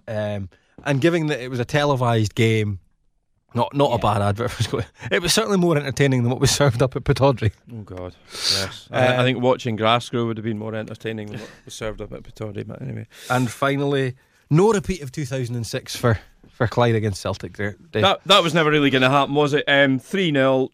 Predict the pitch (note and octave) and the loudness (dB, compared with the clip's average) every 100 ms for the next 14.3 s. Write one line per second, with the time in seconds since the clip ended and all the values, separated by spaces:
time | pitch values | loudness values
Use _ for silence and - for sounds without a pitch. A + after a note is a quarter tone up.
0 | - F3 E3 - C3+ B2 A#2 B2+ B2+ B2 | -2 -2 -2 -6 -2 -2 2 4 4 2
1 | - C3 - D#3 D3+ - C3+ A#2+ B2+ - | 0 -6 0 2 2 -2 -4 -4 -6 -6
2 | - C3+ C3 B2+ A#2+ - - - _ C#3 | 2 4 6 4 0 -6 -20 -20 _ 0
3 | B2 A#2+ B2 C3 C#3 C#3 B2 B2 B2 A#2+ | 2 2 0 0 4 4 4 4 4 2
4 | G#2+ C3 C3+ B2 - - - - A#2 A#2 | 0 2 2 2 -6 -20 -20 -6 -2 -2
5 | - - A#2+ A#2 A2+ - _ - A2+ G2 | -4 -10 -4 -2 -2 -6 _ -16 -14 -14
6 | - - C#3+ B2+ G#2+ G2 - G2+ - A2+ | -10 -2 0 2 0 -4 -6 -6 -8 -16
7 | F#2+ C3 D#3 C#3 A2+ _ - D#4 C4 G#3 | -14 -10 -6 -6 -8 _ -2 0 0 2
8 | F#3 - A3 C#3 C3 - E3+ B2 - A2+ | 0 -2 -6 -6 -6 -6 -4 -4 -6 -10
9 | A#2 G#2+ - G#2 A2 A2 A2 - A#2 G#2 | -6 -8 -8 -12 -10 -12 -14 -14 -14 -12
10 | D3+ A2+ A2 - _ _ _ B2+ A#2+ C#3 | -10 -10 -10 -14 _ _ _ -6 -2 2
11 | D#3 - - A2 A2 G#2+ - A2 G#2 A2+ | 2 0 -2 0 0 -2 -4 -8 -8 -10
12 | - A#2 A2 A2 G2+ - A2 G#2 G2 G2+ | -6 -6 -6 -10 -10 -8 -6 -4 -4 -4
13 | G2 - _ - G#2+ G2+ G#2 G2+ G2 G2 | -6 -8 _ -14 -10 -6 -4 -4 -6 -6
14 | - A2 - | -8 -10 -12